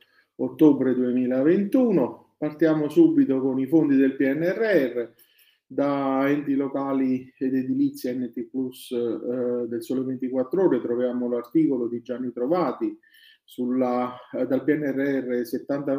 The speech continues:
settantuno miliardi a regioni ed enti locali.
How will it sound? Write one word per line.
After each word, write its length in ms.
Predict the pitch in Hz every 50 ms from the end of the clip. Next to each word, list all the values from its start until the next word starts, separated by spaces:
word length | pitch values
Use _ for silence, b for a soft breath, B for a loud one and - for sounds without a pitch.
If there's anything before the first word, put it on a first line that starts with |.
| 135 131
settantuno 520 | 131 - 139 - - 131 135 139 160 156 143
miliardi 760 | 139 135 131 135 143 139 131 127 120 - - 120 120 120 117
a 120 | 117 123
regioni 520 | 123 131 127 123 - - 147 143 131 127 120
ed 80 | 117
enti 280 | 127 127 127 - - 156
locali. 560 | 185 208 208 214 202 180 135 117 113 110 104